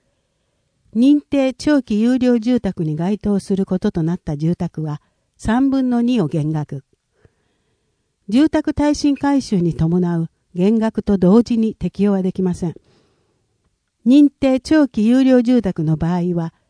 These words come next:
住宅耐震改修及びバリアフリー改修に伴う減額と同時に適用はできません。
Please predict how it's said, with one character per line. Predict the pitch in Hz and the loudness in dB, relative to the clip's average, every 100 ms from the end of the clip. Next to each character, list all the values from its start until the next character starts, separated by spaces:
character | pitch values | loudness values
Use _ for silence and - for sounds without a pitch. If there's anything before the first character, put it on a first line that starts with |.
| _ _ _ - | _ _ _ -4
住 | 190 240 | 2 2
宅 | 277 254 - 226 | 2 -4 -2 -4
耐 | - 254 285 | -2 -2 -2
震 | - 285 | 0 -2
改 | 262 262 254 | 0 -2 -2
修 | - - 160 156 - - | -6 -4 -4 -4 -8 0
及 | 254 226 | 4 4
び | 165 160 _ _ _ | 2 -2 _ _ _
バ | 196 | -2
リ | 233 285 | 0 0
ア | 285 | 0
フ | - | -2
リ | 269 262 | -2 -2
ー | |
改 | 269 269 | -2 -2
修 | 240 196 | -2 -2
に | 160 147 | -2 -2
伴 | 170 185 202 190 | 0 2 2 0
う | |
減 | 185 185 190 | 0 0 0
額 | 180 190 | -4 -8
と | - 170 - _ _ _ | -6 -6 -6 _ _ _
同 | 180 214 | 4 4
時 | 220 226 | 4 -2
に | 214 208 | -2 -4
適 | - 175 - | -4 -8 -2
用 | 214 208 | 0 2
は | 190 | 0
で | 180 | -4
き | - | -4
ま | 170 156 | -6 -4
せ | 165 | -6
ん。 | 143 | -8